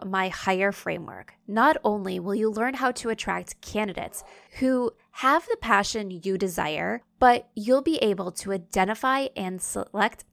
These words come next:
candidates who have the skills you need and can succeed in the role. Going through this consultant process not only helps you find the right new hire for your current open position,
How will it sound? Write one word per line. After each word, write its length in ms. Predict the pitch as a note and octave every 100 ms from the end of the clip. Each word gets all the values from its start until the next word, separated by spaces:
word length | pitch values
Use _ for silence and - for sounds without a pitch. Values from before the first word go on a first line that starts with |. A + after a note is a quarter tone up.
| -
candidates 640 | - F#3 G#3+ D4 D4+ - _ _ _
who 160 | - G#3+
have 280 | G3+ G3 F3
the 80 |
skills 640 | F3 - - G3+ G#3 C4 A#3+
you 260 | G#3 G#3+
need 480 | G#3 F#3 E3+ D3+ - - _ _ -
and 480 | G3 F#3+ F#3 F3 - _
can 200 | - A#3
succeed 840 | F#3 G#3+ - - - G#3+ F3 - - _ _
in 160 | F#3+ F3
the 100 | E3+
role. 360 | F3 - - _ _ _ _ _ _ _ _ _ -
Going 320 | C4+ D#4 F4+
through 460 | - C4 C4 B3+ B3
this 280 | F3+ G#3 G3+
consultant 600 | - C4 G#3 F3+ - F#3+
process 560 | - - - E3+ F3+ -
not 160 | A#3 A#3+
only 320 | B3+ D4 F4
helps 380 | B3 G#3+ G#3 -
you 80 |
find 480 | A3 G#3+ F#3+ G3 G3 - - _
the 120 | F#3+
right 460 | F#3+ E3+ G3 G#3 A#3+
new 300 | G#3 G#3+ G#3+
hire 400 | - G3 G3 G#3
for 160 | G3+ F#3
your 160 | E3+
current 440 | - - - F#3+ - _
open 280 | A3+ A#3 B3+
position, 500 | C4 B3+ C4 C#4 C#4